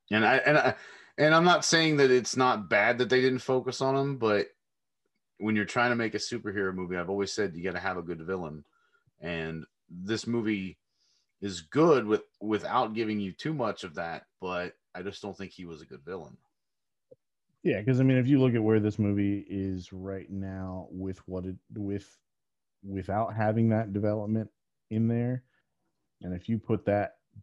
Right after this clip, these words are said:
Speaker 2: that extra work in and made that character somebody who mattered,
Speaker 1: Yeah.
Speaker 2: and you really gave a shit about, then this movie, we would be talking like, wow, like, this
Speaker 1: Yeah.
Speaker 2: movie was a fucking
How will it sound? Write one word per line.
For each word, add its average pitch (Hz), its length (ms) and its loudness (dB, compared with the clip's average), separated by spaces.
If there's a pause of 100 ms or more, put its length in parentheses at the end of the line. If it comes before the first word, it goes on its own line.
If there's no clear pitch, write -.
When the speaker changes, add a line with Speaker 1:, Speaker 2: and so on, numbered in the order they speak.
Speaker 2:
that 98 300 -2 (800)
extra 110 360 -4
work 98 400 0
in 107 220 2
and 92 160 -2
made 92 240 -2
that 92 240 -4
character 92 640 -4 (360)
somebody 95 600 0
who 90 580 -4 (880)
mattered, 104 640 -4 (560)
Speaker 1:
Yeah. 76 140 -14 (240)
Speaker 2:
and 95 160 -8
you 92 120 -6
really 98 220 -4
gave 92 260 -8
a 107 40 -4
shit 110 200 -4
about, 110 340 0
then 95 160 -2
this 95 200 -2
movie, 92 240 -2
we 98 140 0
would 101 100 2
be 95 120 0
talking 92 560 -2 (120)
like, 90 320 -6
wow, 50 340 -12 (300)
like, - 200 -14
this 107 240 0
Speaker 1:
Yeah. 107 60 4
Speaker 2:
movie 92 260 0
was 85 300 -8
a 76 240 -14 (720)
fucking 78 460 -14